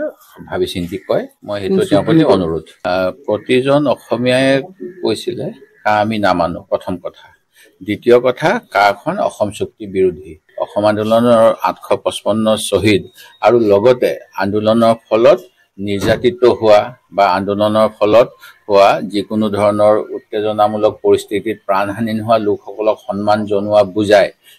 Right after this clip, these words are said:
তেতিয়াহ'লে কা নিশ্চয় মানিব। কিন্তু মই ভবা নাই কোনেও তেনেকে ভাবে যে যিটো বৃহত্তৰ স্বাৰ্থত আন্দোলন কৰা হৈছিল, সেই স্বাৰ্থৰ প্ৰতিপন্থী কাম কৰি, আহ, অসমৰ ৰাইজে, আহ,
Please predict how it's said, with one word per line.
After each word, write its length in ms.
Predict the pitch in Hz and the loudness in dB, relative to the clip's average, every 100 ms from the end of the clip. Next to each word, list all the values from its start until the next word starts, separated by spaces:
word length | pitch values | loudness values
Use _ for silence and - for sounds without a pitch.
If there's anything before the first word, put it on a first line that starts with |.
| - | -6
তেতিয়াহ'লে 640 | 101 101 110 113 123 220 254 _ - | -6 -2 0 2 0 0 -4 _ -2
কা 140 | 104 | 0
নিশ্চয় 400 | 107 104 - 143 | 0 -4 -2 -2
মানিব। 480 | 151 95 95 92 82 - _ _ _ | 0 -2 0 -2 -4 -8 _ _ _
কিন্তু 280 | 120 117 120 | -10 -6 -4
মই 200 | 107 107 | -2 -2
ভবা 440 | 98 82 101 98 107 | -2 -4 0 2 4
নাই 220 | 135 196 - | 0 -2 -8
কোনেও 260 | 104 110 117 | -6 -4 -4
তেনেকে 380 | - 95 92 95 | -2 -2 -2 -4
ভাবে 420 | - 90 156 247 - | -4 -2 -2 -4 -4
যে 240 | 92 92 - _ - _ - | 0 0 -2 _ -20 _ -18
যিটো 560 | 95 101 - 120 120 - - | -12 -10 0 2 2 -2 -14
বৃহত্তৰ 520 | 95 98 113 - 131 | -6 -4 -4 0 0
স্বাৰ্থত 460 | - 113 - 113 - _ _ _ _ - | 2 -2 -2 -4 -4 _ _ _ _ -10
আন্দোলন 440 | 98 101 104 107 | -8 -6 -4 -2
কৰা 240 | 95 95 98 | 2 2 2
হৈছিল, 340 | 101 - - | -2 -4 -4
সেই 260 | - - 92 | -6 -8 -6
স্বাৰ্থৰ 520 | - 90 - - 143 | -2 -4 -4 -4 -4
প্ৰতিপন্থী 680 | - - 98 - 98 - 101 | -4 -8 -8 -8 -10 -8 -8
কাম 340 | - 90 98 - | -2 -2 -2 0
কৰি, 340 | 104 165 285 - - - _ - | 2 4 2 -8 -20 -20 _ -4
আহ, 380 | 90 90 87 85 _ - - | 0 2 0 -2 _ -14 -14
অসমৰ 360 | - 95 95 | -10 -8 -2
ৰাইজে, 300 | 90 90 131 | -2 -2 -6
আহ, 420 | 202 _ - - | -8 _ -20 -18